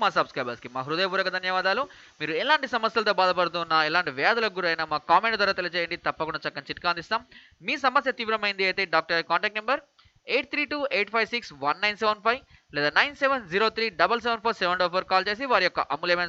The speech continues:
సలహాలని, సూచనలు కూడా మీరు పొందవచ్చును. మీరు కనుక మా ఛానల్ని మొదటిసారి విజిట్ చేసినట్లయితే సబ్స్క్రైబ్ బటన్ నొక్కడం ద్వారా మా యొక్క లేటెస్ట్ వీడియోస్ని మీరు ఎప్పటికప్పుడు వాచ్ చేస్తూ ఉండవచ్చు. ఈరోజు మనం చాలామంది కూడా మా యొక్క, ఆ,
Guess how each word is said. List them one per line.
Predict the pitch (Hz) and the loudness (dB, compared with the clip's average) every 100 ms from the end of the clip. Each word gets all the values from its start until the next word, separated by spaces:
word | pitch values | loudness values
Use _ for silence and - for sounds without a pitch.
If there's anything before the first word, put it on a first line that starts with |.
| - | 2
సలహాలని, | 180 190 190 | 4 4 2
సూచనలు | 180 160 170 160 | -2 -6 -4 -6
కూడా | 143 143 | -4 -6
మీరు | 196 233 | -6 -8
పొందవచ్చును. | 202 156 127 - - _ _ _ _ _ _ _ - | -8 -8 -12 -14 -20 _ _ _ _ _ _ _ -8
మీరు | 240 277 | -6 -4
కనుక | 254 | -2
మా | 247 226 190 | 0 2 4
ఛానల్ని | 185 170 | 4 2
మొదటిసారి | 143 170 175 190 | 0 0 0 -2
విజిట్ | 185 180 | -2 -4
చేసినట్లయితే | 190 196 208 247 | -4 -4 -4 0
సబ్స్క్రైబ్ | 254 247 294 233 | -2 0 0 2
బటన్ | 208 196 | 0 0
నొక్కడం | 185 175 160 | 0 0 0
ద్వారా | 156 156 | 0 -2
మా | |
యొక్క | 147 147 | -6 -6
లేటెస్ట్ | 147 202 254 247 240 | -6 -4 -4 -4 -4
వీడియోస్ని | 233 240 254 | -2 -4 -6
మీరు | 247 151 143 | -8 -6 -4
ఎప్పటికప్పుడు | 147 147 147 139 | -4 -4 -4 -2
వాచ్ | 185 220 | -2 -2
చేస్తూ | 220 220 | -6 -8
ఉండవచ్చు. | 220 226 226 285 _ _ _ _ _ - 262 | -6 -8 -10 -18 _ _ _ _ _ -16 -12
ఈరోజు | 320 254 | -12 -8
మనం | 214 185 - _ _ _ _ 196 | -8 -8 -12 _ _ _ _ 4
చాలామంది | 220 277 269 254 | 4 4 -2 -4
కూడా | 247 247 220 220 - 165 | 0 2 2 -2 -8 -2
మా | 185 | 0
యొక్క, | 190 190 190 185 185 131 | 0 2 4 4 4 0
ఆ, | 156 156 | 0 0